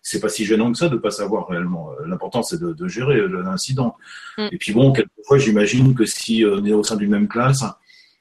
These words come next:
Speaker 1: quelque part on doit un peu, euh, assez facilement faire le lien, s'il y a des prénoms ou des choses comme ça qui sont utilisées. Bon, à, à for-, avec le dialogue, on doit revenir assez facilement à la personne,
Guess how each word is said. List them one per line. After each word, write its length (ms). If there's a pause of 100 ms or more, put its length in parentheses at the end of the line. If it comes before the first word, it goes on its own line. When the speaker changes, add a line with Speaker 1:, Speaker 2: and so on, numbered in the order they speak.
(120)
Speaker 1:
quelque 240
part 200
on 80
doit 240
un 100
peu, 120
euh, 800
assez 220
facilement 320
faire 160
le 100
lien, 540
s'il 240
y 20
a 20
des 140
prénoms 520
ou 40
des 100
choses 200
comme 120
ça 120
qui 100
sont 120
utilisées. 440
Bon, 220
à, 240
à 20
for-, 300
avec 200
le 80
dialogue, 300
on 80
doit 160
revenir 340
assez 220
facilement 380
à 60
la 60
personne, 380